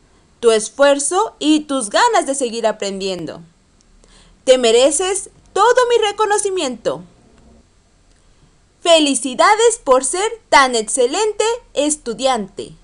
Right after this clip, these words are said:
Tú eres un campeón. A ustedes, padres de familia, les quiero dar las gracias por todo su apoyo. Gracias por su responsabilidad, por la paciencia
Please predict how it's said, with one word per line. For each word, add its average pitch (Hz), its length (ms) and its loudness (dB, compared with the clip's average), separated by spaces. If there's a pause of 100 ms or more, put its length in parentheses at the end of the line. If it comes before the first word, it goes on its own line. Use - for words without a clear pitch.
(800)
Tú 302 200 4
eres 480 520 2
un 494 300 2
campeón. 247 720 -2 (2000)
A 226 120 4
ustedes, 311 500 -2
padres 262 320 0
de 277 80 -6
familia, 196 680 -6
les 262 240 -6
quiero 381 240 -6
dar 311 180 -2
las 214 260 -4
gracias 302 580 -2
por 311 240 -4
todo 392 300 -6
su 320 120 -6
apoyo. 196 540 -6 (680)
Gracias 240 460 0
por 262 220 -2
su 233 160 -6
responsabilidad, 214 1040 -4 (340)
por 240 180 -2
la 233 180 0
paciencia 247 880 -4